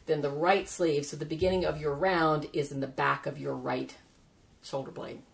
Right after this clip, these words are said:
kinda right there. So that's how that works. That's for the pullover. For the cardigan, it's just real easy to do it right up the front, because then you have no jog whatsoever.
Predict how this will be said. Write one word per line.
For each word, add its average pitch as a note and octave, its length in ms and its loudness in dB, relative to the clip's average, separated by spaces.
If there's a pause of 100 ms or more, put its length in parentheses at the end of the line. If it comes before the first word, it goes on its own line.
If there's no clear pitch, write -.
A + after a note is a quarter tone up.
(200)
kinda - 160 -12
right - 160 -10
there. - 220 -12 (720)
So D3+ 420 2 (1080)
that's - 140 -12
how C#3+ 120 -2
that C3+ 180 -4
works. - 160 -10 (200)
That's E3+ 220 8
for F3+ 100 4
the - 80 0
pullover. F3 460 4 (280)
For D#3 140 0
the - 100 0
cardigan, F#3+ 640 6
it's E3+ 160 -2
just D#3+ 180 -4
real D3+ 120 2
easy C#3+ 180 -4
to D3 100 -12
do C3+ 100 -2
it B2 60 -2
right B2+ 140 0
up - 80 -8
the - 60 -18
front, - 320 0
because D3 380 -4
then G3 260 6
you D#3+ 120 2
have C#3+ 240 0
no E3+ 280 8
jog C#3+ 360 4
whatsoever. B2+ 640 -2